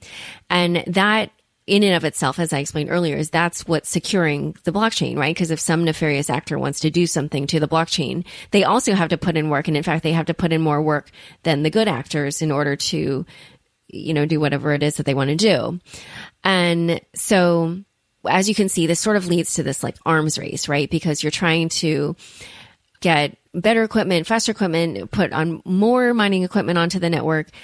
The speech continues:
And so it's pretty energy intensive. And what some of the proof of stake coins are doing and what Ethereum intends to do is to switch to a method that is less energy intensive. And what's interesting about this is that it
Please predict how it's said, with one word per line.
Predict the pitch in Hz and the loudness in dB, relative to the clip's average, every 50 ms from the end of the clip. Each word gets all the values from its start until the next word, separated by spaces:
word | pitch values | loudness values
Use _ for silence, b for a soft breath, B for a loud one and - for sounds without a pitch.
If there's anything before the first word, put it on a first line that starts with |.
| B B - | B B -4
And | - 175 180 | -2 -2 -2
so | - - 190 170 165 160 156 | 0 0 2 2 4 2 2
it's | - - 220 - | 0 -2 -4 -4
pretty | - - - 330 320 277 | -4 -2 -2 0 0 0
energy | - 185 196 190 175 - 180 | 0 0 0 0 0 0 0
intensive. | 160 147 156 - 190 170 175 - - - - - - - - B B B B B B B B B B B B B B _ - | -2 -2 -2 -2 -2 -2 -2 -2 -4 -6 -6 -8 -12 -14 -16 B B B B B B B B B B B B B B _ 0
And | 196 196 185 185 180 180 185 180 - - - | 2 2 4 4 4 2 2 2 0 0 -4
what | - 196 196 196 190 180 185 180 175 180 180 - - | -6 -4 0 2 2 4 4 4 2 2 0 -2 -4
some | - - 214 208 | -4 -2 0 2
of | 196 196 | 2 2
the | 196 196 | 0 0
proof | 175 - 202 175 175 | 0 0 0 0 0
of | 170 165 | 0 -2
stake | - - 311 330 349 | -2 -2 -2 -2 -2
coins | - - 208 175 165 165 165 - | -2 0 0 2 2 2 2 0
are | 170 151 | 0 0
doing | - 170 160 151 151 156 156 | 0 0 0 2 2 2 0
and | 156 165 | 0 0
what | 160 143 | 0 0
Ethereum | 131 160 - - 180 170 165 165 160 156 151 151 - | -2 -2 -2 0 0 2 2 2 2 2 0 -2 -4
intends | - 156 180 185 - 254 262 262 254 - | -4 -4 -4 -2 -2 -2 -2 -2 -2 -2
to | - 185 | -2 0
do | - 160 151 143 135 139 151 170 B B B B B B B B B _ | 2 2 2 2 2 0 0 -4 B B B B B B B B B _
is | - 175 170 165 165 165 160 165 - - | 2 2 4 4 4 2 0 0 -2 -4
to | - - - 180 160 156 156 151 147 147 170 | -2 0 2 2 4 4 4 4 2 0 0
switch | - - - 175 175 - - - - | -2 -4 -2 -2 -2 -2 -2 -2 0
to | 240 233 226 233 262 - | 0 2 2 0 0 0
a | 247 | 0
method | 202 165 165 - 160 156 160 | 0 2 2 2 0 0 0
that | 170 156 151 151 156 151 - - - | 0 0 0 0 -2 -4 -4 -4 -2
is | - 160 156 156 156 156 - - - - | -2 0 0 0 0 -2 -4 -6 -8 -6
less | 165 165 170 147 165 - - - - | -2 0 0 0 0 -2 -4 -6 -2
energy | 156 175 185 170 - 156 | 0 0 0 0 -2 -4
intensive. | 135 - 156 - - - - - 85 82 73 - - B B B B B B B B B _ - | -4 -6 -6 -8 -8 -8 -8 -8 -8 -8 -10 -12 -16 B B B B B B B B B _ 0
And | 170 175 170 170 170 170 | 2 2 2 2 0 0
what's | 127 202 208 - | 0 -2 0 0
interesting | 302 311 - - - 302 226 | -2 -4 -4 -2 0 0 2
about | 208 196 180 - - | 2 2 0 0 0
this | 165 165 - - | -2 -2 -4 -6
is | - - 160 - | -6 -6 -4 -2
that | 165 147 147 - | 0 0 0 0
it | - 170 | -2 -2